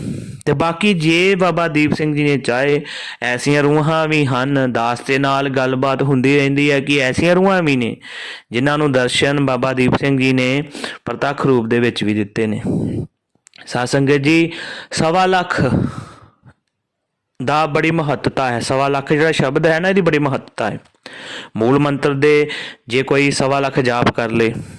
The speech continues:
ਕਿਉਂ ਨਹੀਂ ਬਰਕਤਾਂ ਆਉਣਗੀਆਂ? ਕਿਉਂ ਗੁਰੂ ਸਾਹਿਬਾਨ ਦੀ ਖੁਸ਼ੀ ਨਹੀਂ ਮਿਲੇਗੀ? ਪਰ ਸਾਧ ਸੰਗਤ ਜੀ, ਇੱਕ ਚੀਜ਼ ਯਾਦ ਰੱਖਣੀ,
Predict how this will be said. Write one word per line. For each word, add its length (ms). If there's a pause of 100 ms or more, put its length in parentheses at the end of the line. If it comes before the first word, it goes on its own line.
(880)
ਕਿਉਂ 220
ਨਹੀਂ 80
ਬਰਕਤਾਂ 400
ਆਉਣਗੀਆਂ? 560 (600)
ਕਿਉਂ 220
ਗੁਰੂ 220
ਸਾਹਿਬਾਨ 520
ਦੀ 100
ਖੁਸ਼ੀ 300
ਨਹੀਂ 120
ਮਿਲੇਗੀ? 360
ਪਰ 260
ਸਾਧ 220
ਸੰਗਤ 240
ਜੀ, 200 (640)
ਇੱਕ 200
ਚੀਜ਼ 360
ਯਾਦ 220
ਰੱਖਣੀ, 420